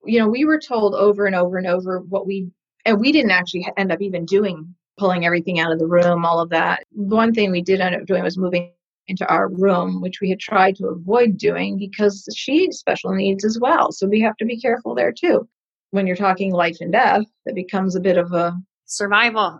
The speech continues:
Speaker 2: anything.
Speaker 1: Yeah, she's saying, you know, she sleeps in mom and dad's room. Working with people who, here's a good example for working with people who understand you and know you and support you. Layla is, yeah, four years old.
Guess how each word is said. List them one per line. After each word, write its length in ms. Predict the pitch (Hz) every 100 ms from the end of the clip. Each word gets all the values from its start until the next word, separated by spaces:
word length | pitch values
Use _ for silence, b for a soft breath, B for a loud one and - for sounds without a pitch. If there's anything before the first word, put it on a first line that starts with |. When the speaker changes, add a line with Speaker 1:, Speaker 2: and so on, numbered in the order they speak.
| -
Speaker 2:
anything. 300 | 196 226 226
Speaker 1:
Yeah, 200 | 269 214
she's 280 | - 220 214
saying, 340 | 220 196 196
you 80 | 202
know, 60 | 196
she 200 | - 220
sleeps 300 | 214 208 208
in 100 | 196
mom 240 | 190 190
and 100 | 185
dad's 280 | 190 180 185
room. 360 | 269 208 208 - b _ _ -
Working 440 | 214 254 269 240
with 160 | 214 208
people 320 | 214 185 180
who, 160 | 190 -
here's 200 | 214 196
a 60 |
good 180 | 185 180
example 380 | 175 175 165 160
for 100 | -
working 280 | 190 185 196
with 180 | 170 165
people 360 | 208 202 185 180
who 300 | 190 175 - -
understand 580 | 185 180 - 175 180 175
you 120 | -
and 100 | -
know 140 | 175
you 320 | 175 180 -
and 180 | - -
support 380 | - - 92 -
you. 180 | - - - b b b b _ _ -
Layla 460 | 233 233 165 - 190 214 -
is, 160 | 190 185 -
yeah, 220 | - 190 - _ 226
four 120 | 240 220
years 220 | 214 185
old. 280 | 165 160